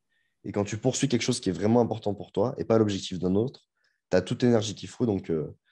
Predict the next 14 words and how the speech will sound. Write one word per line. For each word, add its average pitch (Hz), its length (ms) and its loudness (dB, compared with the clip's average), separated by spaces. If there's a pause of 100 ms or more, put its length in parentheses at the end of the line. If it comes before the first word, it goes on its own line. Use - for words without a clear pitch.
(440)
c'est - 240 0
voir 113 440 2 (140)
qu'est-ce 120 180 0
que 123 120 4
je 110 140 0
veux 147 120 4
vraiment, 143 500 0 (140)
à - 100 -12
quoi 131 140 0
ressemble 123 300 0
mon 98 100 0
activité 101 440 -6
idéale. 92 400 0 (720)
Et 85 420 2